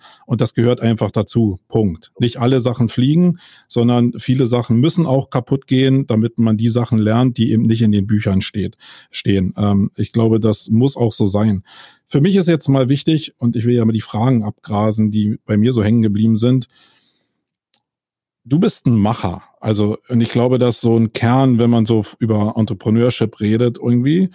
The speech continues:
das heißt, die ganze Zeit, wo ich dich kenne,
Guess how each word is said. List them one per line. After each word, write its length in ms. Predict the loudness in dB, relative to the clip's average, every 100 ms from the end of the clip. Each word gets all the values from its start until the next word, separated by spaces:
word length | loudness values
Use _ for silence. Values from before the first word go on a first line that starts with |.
| -10 _ _
das 200 | -6 -4
heißt, 240 | -2 -2 -2
die 60 |
ganze 240 | 0 2 0
Zeit, 300 | 0 0 2
wo 80 | 0
ich 80 |
dich 140 | -2 -4
kenne, 580 | 0 2 2 2 -2